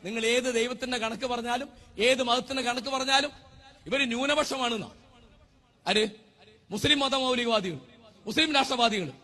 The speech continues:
ഞാൻ ചോദിക്കട്ടെ, ഈ മുസ്ലിം മതമൗലികവാദം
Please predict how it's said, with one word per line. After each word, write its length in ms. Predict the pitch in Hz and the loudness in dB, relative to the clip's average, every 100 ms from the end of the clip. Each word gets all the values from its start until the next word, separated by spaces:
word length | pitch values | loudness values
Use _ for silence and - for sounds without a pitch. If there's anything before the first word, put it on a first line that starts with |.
| - - - _ _ _ _ _ _ | -20 -20 -20 _ _ _ _ _ _
ഞാൻ 160 | 165 214 | -6 -4
ചോദിക്കട്ടെ, 540 | 208 214 233 196 117 - - - | -2 -2 -2 -2 -4 -10 -20 -8
ഈ 160 | 233 254 | -4 -2
മുസ്ലിം 400 | 226 - 285 294 | -2 0 0 2
മതമൗലികവാദം 920 | 277 277 277 277 277 269 262 254 | 2 4 4 4 4 4 4 2